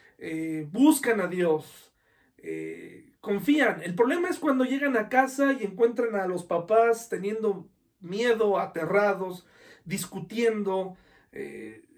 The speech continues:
haciendo compras de pánico, eh, escondiéndose, teniendo, eh, haciendo caso a rumores. Eh,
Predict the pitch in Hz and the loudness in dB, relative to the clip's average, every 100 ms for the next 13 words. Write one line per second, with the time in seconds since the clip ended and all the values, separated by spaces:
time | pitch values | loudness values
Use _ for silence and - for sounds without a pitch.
0 | - 190 185 - 240 226 226 247 247 202 | -18 -12 -8 -4 0 0 0 -2 2 0
1 | 180 - 233 233 226 214 214 220 220 220 | 0 -2 -2 0 -4 -6 0 2 2 -4
2 | 202 175 165 160 151 202 196 208 226 226 | -8 -12 -12 -12 -10 -6 -4 2 2 4
3 | 226 220 220 214 208 208 185 190 202 208 | 0 2 -2 -2 -4 -6 -10 -6 -4 0
4 | 196 185 175 _ _ _ 165 165 160 160 | 0 -2 -10 _ _ _ -12 -10 -8 -8
5 | 156 233 208 190 214 208 202 190 202 226 | -2 0 0 2 0 2 0 0 6 6
6 | 220 208 202 - _ _ _ - - - | 8 2 0 -8 _ _ _ -16 -14 -16
7 | - 175 - | -18 -18 -20